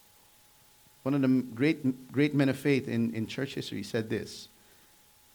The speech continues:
"Faith does not operate in the realm of the possible. There is no glory for God in that which is humanly possible. Faith begins where man's power ends."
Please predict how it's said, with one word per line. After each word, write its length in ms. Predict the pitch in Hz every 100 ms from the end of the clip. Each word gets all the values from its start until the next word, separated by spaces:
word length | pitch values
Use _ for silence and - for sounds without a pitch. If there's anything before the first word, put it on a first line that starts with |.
| _
"Faith 580 | - 160 165 202 196 - - -
does 240 | 135 120
not 200 | 120 131 -
operate 520 | 156 170 135 117 113
in 160 | 127 123
the 100 | 113
realm 280 | 120 123 123
of 60 |
the 100 | 113
possible. 600 | 110 143 147 - 101 95 -
There 180 | 120
is 240 | 120 139 120
no 160 | 131
glory 440 | 123 127 190 156 113
for 180 | 117 131
God 460 | 107 101 101 101
in 180 | - 104
that 260 | 110 120 120
which 140 | 113
is 200 | 117 -
humanly 480 | - 175 165 160 156
possible. 540 | 165 156 180 - 98 - - - - _ _ _ _ _ _ -
Faith 240 | 180 190 170
begins 420 | 151 175 143 139
where 120 | 131
man's 340 | 127 123 123
power 340 | - - 117 110
ends." 420 | 113 117 - -